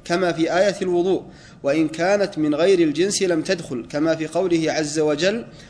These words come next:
'ثم أتموا الصيام إلى الليل'". وقال غيره: "إنما دخل المرفقان ها هنا لأن إلى ها هنا غاية للإخراج لا للإدخال،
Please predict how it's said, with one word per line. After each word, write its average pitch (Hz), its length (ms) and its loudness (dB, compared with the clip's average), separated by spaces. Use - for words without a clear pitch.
'ثم 202 320 -2
أتموا 170 480 -2
الصيام 175 520 -2
إلى 185 200 2
الليل'". 156 400 0
وقال 170 340 -2
غيره: 196 440 0
"إنما 185 440 0
دخل 185 340 -2
المرفقان 180 760 -2
ها 165 180 -2
هنا 190 320 0
لأن 185 380 -2
إلى 190 280 0
ها 165 260 -2
هنا 185 340 -2
غاية 180 440 0
للإخراج 165 720 -2
لا 165 280 -2
للإدخال، 170 600 -4